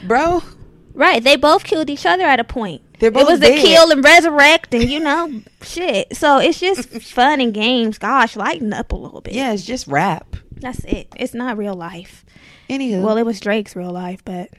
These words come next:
Speaker 1: <laughs>
Speaker 2: that's neither here nor there. Uh, what else? What else happened? Oh, more beef.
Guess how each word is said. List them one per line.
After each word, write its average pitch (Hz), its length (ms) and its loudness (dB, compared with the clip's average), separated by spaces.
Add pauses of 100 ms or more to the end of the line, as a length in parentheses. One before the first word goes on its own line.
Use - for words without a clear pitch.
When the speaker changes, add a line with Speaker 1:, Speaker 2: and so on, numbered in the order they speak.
(140)
Speaker 1:
<laughs> - 1000 -8
Speaker 2:
that's 247 200 -2
neither 202 200 -4
here 208 180 -4
nor 190 180 -8
there. 220 280 -12 (520)
Uh, 262 300 0
what 262 140 0
else? 214 260 -4
What 240 160 -4
else 233 160 -4
happened? - 440 -12 (180)
Oh, 247 280 8 (500)
more 254 240 -2
beef. 220 400 -8